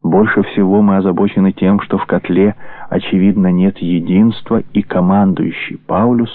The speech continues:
не знает, что ему предпринять.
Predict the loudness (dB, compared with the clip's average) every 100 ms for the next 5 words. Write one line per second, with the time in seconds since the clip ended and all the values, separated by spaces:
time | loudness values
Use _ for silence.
0 | -14 -20 -20 _ 0 2 0 -2 0 0
1 | 0 -4 -4 0 0 0 -2 -4 -6 -4
2 | -6 -6 -8 -10 -12 -20